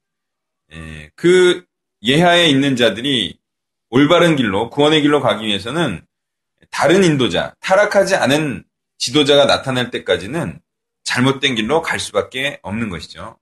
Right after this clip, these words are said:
이것을 걸어 대표성의 원리라 하는 것입니다. 그래서 그리스도를 대표로 모시고 섬기면 회복이 일어나는 것이죠.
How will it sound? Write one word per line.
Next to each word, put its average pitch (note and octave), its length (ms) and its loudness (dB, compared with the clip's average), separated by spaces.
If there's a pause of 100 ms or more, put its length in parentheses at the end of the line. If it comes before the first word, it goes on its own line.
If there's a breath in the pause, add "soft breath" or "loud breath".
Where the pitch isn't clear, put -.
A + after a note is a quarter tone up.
(100)
이것을 D#3 460 2
걸어 D#3+ 280 0
대표성의 C3+ 560 -2
원리라 F#2+ 420 -4
하는 F#2+ 140 -14
것입니다. E2+ 540 -20 (1080)
그래서 G#3 480 4
그리스도를 G#3 580 4
대표로 D#3 800 2
모시고 C#3 560 0
섬기면 E3+ 760 0 (420)
회복이 A#3+ 280 4
일어나는 B2 420 0
것이죠. - 340 -18